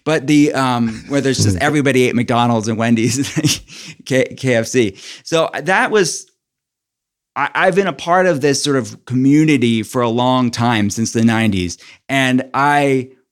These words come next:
Speaker 1: really wanted to have a conversation to my community where I find that there's a lot of tribalism amongst us, and there's a lot of disillusionment amongst us.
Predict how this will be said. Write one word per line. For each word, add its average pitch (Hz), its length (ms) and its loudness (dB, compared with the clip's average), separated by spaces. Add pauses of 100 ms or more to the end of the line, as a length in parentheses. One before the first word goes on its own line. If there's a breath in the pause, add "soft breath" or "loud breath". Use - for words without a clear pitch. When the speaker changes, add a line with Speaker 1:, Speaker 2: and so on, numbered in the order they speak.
Speaker 1:
really 180 380 4
wanted 143 600 0
to 127 80 -6
have 131 360 0
a 131 60 -4
conversation 120 1080 -2
to 143 200 2
my 123 200 0
community 107 680 0 (180 loud breath)
where 131 140 -2
I 127 100 2
find 143 340 0
that 127 120 -2
there's 123 120 -6
a 123 60 -4
lot 127 460 2
of 120 360 -2 (200 soft breath)
tribalism 147 840 0
amongst 151 580 0 (220)
us, 185 400 0 (400 soft breath)
and 139 560 0
there's 135 240 -2
a 139 60 -2
lot 123 320 0
of 123 100 -4
disillusionment 127 920 0
amongst 139 520 0
us. 147 360 0